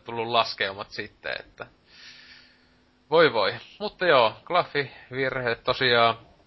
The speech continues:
Facebookissa käykääpä likettelemässä ja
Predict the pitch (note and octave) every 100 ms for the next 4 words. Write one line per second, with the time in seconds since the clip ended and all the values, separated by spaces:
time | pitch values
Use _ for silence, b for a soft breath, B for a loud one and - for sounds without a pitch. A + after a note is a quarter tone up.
0 | _ _ - G3+ G3 - F3 D#3 D3+ C#3
1 | B2+ C#3 C3 A#2+ A#2 A#2 C#3 B2+ A#2+ A2+
2 | A#2 A2 A2 - A2+ G#2+ G#2